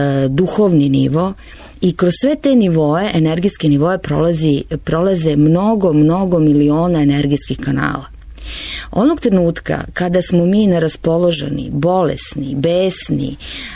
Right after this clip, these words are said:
e, ili čak srećni, e, naši energetski kanali reaguju na određeni način, a to je da oni, e, na svaku tu reakciju koja je za nas u stvari stres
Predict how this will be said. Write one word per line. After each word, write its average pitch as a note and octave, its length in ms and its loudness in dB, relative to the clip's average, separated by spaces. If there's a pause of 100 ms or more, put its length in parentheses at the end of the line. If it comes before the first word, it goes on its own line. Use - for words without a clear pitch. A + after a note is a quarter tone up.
(120)
e, D3+ 580 0
ili D#3+ 180 0
čak F#3+ 240 -2 (140)
srećni, A#3+ 680 -2 (640)
e, D#3 240 0 (280)
naši A#3+ 380 0
energetski G3 480 0
kanali D#3 680 0
reaguju F3+ 500 0
na D#3 160 2
određeni D#3 400 2
način, F3+ 640 -2 (120)
a C#3+ 120 -6
to F3 400 0
je F#3+ 160 -2 (100)
da E3 360 -2 (320)
oni, E3+ 460 2 (180)
e, C#3+ 280 -8 (200)
na D3+ 160 -2 (100)
svaku G#3+ 340 0
tu F#3+ 180 2
reakciju E3+ 600 0
koja D3+ 200 -6
je C#3+ 60 0
za D3 120 0
nas D#3 220 0
u D#3 40 -6
stvari D3 280 -2 (120)
stres D#3+ 300 -2